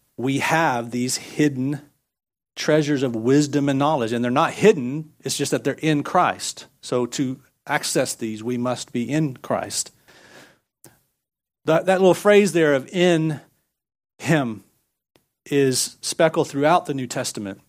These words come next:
And it's important that we understand and pay attention to that, because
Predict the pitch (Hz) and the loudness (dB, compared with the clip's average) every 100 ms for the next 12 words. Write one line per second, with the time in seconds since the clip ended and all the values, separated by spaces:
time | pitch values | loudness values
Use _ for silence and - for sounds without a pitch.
0 | _ _ _ _ _ _ - - - 131 | _ _ _ _ _ _ -20 -18 -12 -8
1 | 127 120 - - - 131 160 151 147 139 | -6 -4 -6 -8 -14 0 2 2 0 -2
2 | 139 139 120 - 151 151 143 131 123 139 | -2 -2 -4 -2 2 2 0 -2 -6 -4
3 | 123 165 156 131 117 113 117 107 117 120 | -4 -4 -4 -6 -6 -4 -2 -4 -6 -6
4 | - 127 123 - | -2 0 0 -4